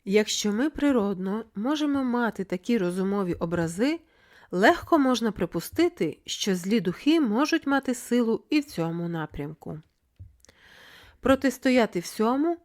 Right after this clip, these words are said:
на зразок окультизму. Факти, однак, не дозволяють нам зрозуміти філософії цієї справи. Ми також не знаємо, до якої міри ці речі будуть дозволені в майбутньому.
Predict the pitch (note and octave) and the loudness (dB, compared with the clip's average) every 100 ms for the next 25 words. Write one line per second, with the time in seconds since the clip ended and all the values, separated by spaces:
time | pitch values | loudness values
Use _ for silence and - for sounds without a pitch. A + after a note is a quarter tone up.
0 | - A#3+ B3 G#3+ F#3+ F#3 F3+ F#3+ - - | -10 -2 0 0 -2 -2 -2 -4 -8 -10
1 | G#3 F#3 - D#3+ D#3+ D3+ E3 _ _ _ | -8 -8 -8 -8 -8 -12 -14 _ _ _
2 | _ _ _ _ _ _ _ _ - - | _ _ _ _ _ _ _ _ -10 2
3 | A#3+ C#4+ - E4 A#3+ B3 B3+ - G#3+ A#3 | 2 4 2 2 2 2 0 -2 -4 0
4 | C4 B3 B3 C4+ C#4 B3 F#3 F3 F#3 F3+ | 0 0 0 2 4 4 2 -2 -4 -4
5 | F3 F3+ F3 F#3 A3+ C#4 C#4+ - G#3+ G#3 | -2 -2 0 0 0 0 -2 0 -2 -4
6 | - E3+ E3 - F#3+ F#3+ - F3+ F3 E3+ | -4 -4 -4 -4 -4 -6 -8 -6 -4 -4
7 | G3+ - G3 E3 D#3+ E3+ _ _ _ - | -4 -6 -6 -6 -8 -16 _ _ _ -20
8 | - - - - F#3 E4 F4 D4+ D4 B3+ | -20 -20 -20 -4 2 4 6 6 6 2
9 | G#3+ F3 E3+ G3 D4 D4+ C#4+ C#4 C4+ - | 0 -2 -2 0 0 0 0 0 -4 -2
10 | G#3+ B3 D4 E4+ D#4 A3+ G3+ G3 D4 D4 | 2 4 2 4 4 4 2 2 4 2
11 | - G3+ F#3 G#3 - G#3+ G#3 G3 F3 F3 | 0 -2 0 0 -2 -2 0 0 0 -2
12 | E3+ E3+ E3+ F3 F3 F3 F3+ E3+ F3 - | -2 -2 -2 -2 -4 -2 -4 -4 -6 -6
13 | D#3 D#3 | -10 -10